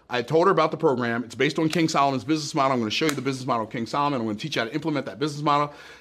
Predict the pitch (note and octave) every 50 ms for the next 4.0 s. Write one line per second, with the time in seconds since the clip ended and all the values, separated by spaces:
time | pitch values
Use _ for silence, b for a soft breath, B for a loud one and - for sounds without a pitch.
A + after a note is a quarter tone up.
0 | B - - C3+ - - C3+ C#3+ F#3 F3 - E3 D#3 D#3 D3+ D3 D3 C3 G#2 -
1 | - - - A#2 A2+ A2+ - A2 G#2 - - F#3 E3 - D3+ D#3 D#3 D#3 D3+ C#3
2 | C#3 C3+ B2+ B2+ C3 C#3 C#3 C3 C#3+ C#3 C3 C3+ C3 B2 A#2 A2+ C#3 C3 B2+ B2+
3 | - B2 B2 B2+ B2+ B2+ A#2+ C3+ B2 A#2+ A2 G#2+ G#2 A2 C3 C#3 C3+ C3+ C3+ C3